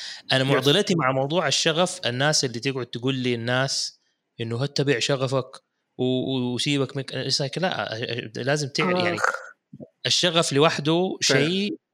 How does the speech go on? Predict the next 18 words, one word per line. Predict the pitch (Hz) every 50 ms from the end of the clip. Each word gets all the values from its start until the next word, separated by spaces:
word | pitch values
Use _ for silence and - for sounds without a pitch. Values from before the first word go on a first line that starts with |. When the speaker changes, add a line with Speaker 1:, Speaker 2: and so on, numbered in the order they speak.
| _ _
Speaker 1:
والهدف | 120 120 127 123 120 120 120 117 110 131 143 139 143 139 - - - - - - _ _ _ _ -
حقك | - - 131 123 127 120 -
في | - 117
الحياة | 107 - - 123 123 120
شيء | 113 - 113 104
تاني. | - - 107 101 90 90 85 - _ _ _ _ _ _ _
فأنا | - - 117 135 143 143
شغوف | - - 120 117 135 151 156 151 - - -
ب، | 120 123 123 120 120 117 113 113 - _ _ _ _ _ _ _ _ _
آه، | - 107 107 104 101 101 101 101 - 101
ألعاب | 104 101 101 113 120 110 107
الكمبيوتر | 107 104 101 98 98 - - 113 104 107 101 101 - 95 95
مثلًا، | 98 - - 104 98 98
أنا | 104 113 113
شغوف | 110 - 117 107 110 117 120 120 117 -
ب، | 107 113 113 110 110 110 110 _ _ - - - _ _ _ _
آه، | 110 110 110 107 104 104 104
كرة | 104 - - 120 117